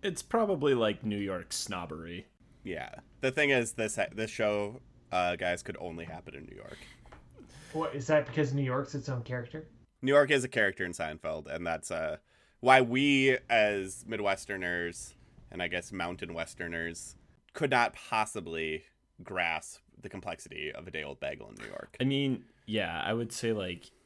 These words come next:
Speaker 1: even more so than Jerry's apartment or the coffee shop, like, just the setting of New York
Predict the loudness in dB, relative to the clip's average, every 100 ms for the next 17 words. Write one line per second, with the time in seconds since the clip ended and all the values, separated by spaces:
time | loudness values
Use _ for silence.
0 | _ -4 -2 0 0 -2 -4 -4 -6 -2
1 | 0 0 -2 -6 -8 -10 -14 _ _ _
2 | -4 -2 -2 -4 -4 -4 -6 -8 2 4
3 | 4 0 -4 0 0 0 -4 -6 -10 _
4 | -2 0 0 0 -2 -6 -6 -4 0 0
5 | 0 -2 -4 -4 -4 -6 -6 -8 -4 -6
6 | -8 0 2 2 0 2 2 2 2 2
7 | 0 0 0 0 -2 -2 -2 -4 -4 -4
8 | -6 -10